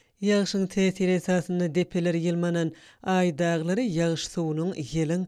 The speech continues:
ysy hemem suw kowanyň çalşyp durmagy esasynda ýuwaş-ýuwaşdan peselýän daglaryň hataryna girýär. Oň tebiga aýratynlyklary beýleki daglara meňzemeýän görnüşi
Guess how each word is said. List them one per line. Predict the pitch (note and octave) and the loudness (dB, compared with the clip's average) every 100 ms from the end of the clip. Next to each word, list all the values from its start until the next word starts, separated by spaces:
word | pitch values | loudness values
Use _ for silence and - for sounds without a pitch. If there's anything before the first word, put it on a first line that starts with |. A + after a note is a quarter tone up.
| - - - | -8 -8 -2
ysy | F3+ B3+ | -2 -2
hemem | C4 B3 A3+ | -2 -2 -2
suw | - G#3 | 0 -2
kowanyň | G3+ - F3+ F3+ F3 F3+ | -2 0 2 2 2 -2
çalşyp | - F3+ E3 D#3 | -2 0 -2 -2
durmagy | E3 E3+ E3+ G3+ | -2 0 -2 -2
esasynda | - E3+ - E3 E3 D#3 - - D#3+ | -2 -2 0 0 0 -2 -6 -12 -2
ýuwaş-ýuwaşdan | E3+ E3 - E3 D#3 D3+ - D#3+ | 2 2 0 -2 0 -2 -4 -6
peselýän | - E3+ E3+ D#3 D#3 F#3+ F#3 | -4 -4 -2 0 0 0 -2
daglaryň | F#3+ D#3 D#3 | 0 0 -2
hataryna | - F#3+ G3+ G3 G#3 | -4 -6 -4 -2 -2
girýär. | D3+ D3+ D#3 D3 C3+ _ - - - | 0 0 2 2 -2 _ -20 -20 -8
Oň | - G3 F3+ | 0 0 0
tebiga | - F3+ F3 D#3 E3 | -2 0 0 0 0
aýratynlyklary | E3 D#3 - D#3+ D3 D3+ D3+ F3 - - - | 0 -2 -4 -4 -4 -2 0 -2 -4 -12 0
beýleki | F#3 F#3 F#3 F3+ | 2 2 0 -4
daglara | E3+ F3+ E3+ F3 F3 | -2 -2 0 0 2
meňzemeýän | E3 D#3 C#3 F3+ F#3+ F3+ E3+ | 0 -2 -4 -4 -2 -2 -2
görnüşi | D#3 D#3+ D3+ - D#3+ | -4 -4 -4 -2 -2